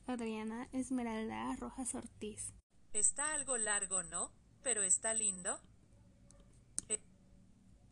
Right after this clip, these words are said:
Speaker 2: y dime, Adriana, ¿cuál es la licenciatura que cursas?
Speaker 1: Bueno, actualmente estoy cursando en enfermería, semestre dos mil veintiuno B.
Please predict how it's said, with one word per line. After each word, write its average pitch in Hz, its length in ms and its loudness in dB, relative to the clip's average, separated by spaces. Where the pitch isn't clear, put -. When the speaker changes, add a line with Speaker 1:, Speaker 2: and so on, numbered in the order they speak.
Speaker 2:
y - 140 6
dime, - 320 4
Adriana, - 580 6
¿cuál 254 220 2
es 254 160 8
la 254 120 4
licenciatura 226 840 4
que - 160 -4
cursas? 226 640 4
Speaker 1:
Bueno, 269 380 0
actualmente 254 720 0
estoy 240 260 -2
cursando 233 640 -4
en 247 320 0
enfermería, 233 760 0
semestre 240 1000 0
dos 226 240 -4
mil 233 300 0
veintiuno 233 540 2
B. 226 200 -2